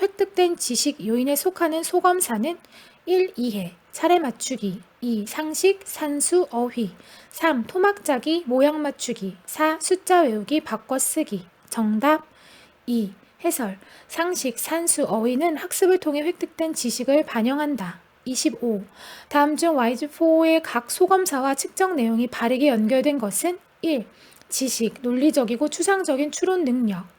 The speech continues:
이. 토막 짜기, 시지각적 조직화 능력, 비언어적 개념 형성 능력. 삼. 무게 비교, 시각적 기민함, 시각적 기억력, 현실 접촉 능력.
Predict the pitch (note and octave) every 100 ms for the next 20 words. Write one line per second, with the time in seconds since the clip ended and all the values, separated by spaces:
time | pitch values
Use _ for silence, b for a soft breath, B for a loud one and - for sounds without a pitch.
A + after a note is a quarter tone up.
0 | _ - A#3+ G3+ - - F#4+ G4 - D4
1 | C#4+ F3 F3 B B B - F4+ F#4+ E4+
2 | - F4 E4+ - B3 D4 D4 C4+ A#3 A#3
3 | F#3+ F3 - B3+ B3 A#3+ A3+ D4+ - A#3
4 | C#4+ D4+ D4+ E4+ E4 B3+ C4+ G#3+ F#3+ B
5 | B B - - E4+ G#3+ - A3+ C4+ E4
6 | D#4+ B3+ A3+ G3+ F3+ B B - F4+ F4+
7 | - F4+ F4 B3+ B3+ C4 G3 F3+ - E4
8 | D#4+ - E4 - A#3 B3+ C4 G#3+ F3 -
9 | E4 E4 D#4+ F#4 - A3 - C#4+ A#3 B3
10 | A#3+ F#3+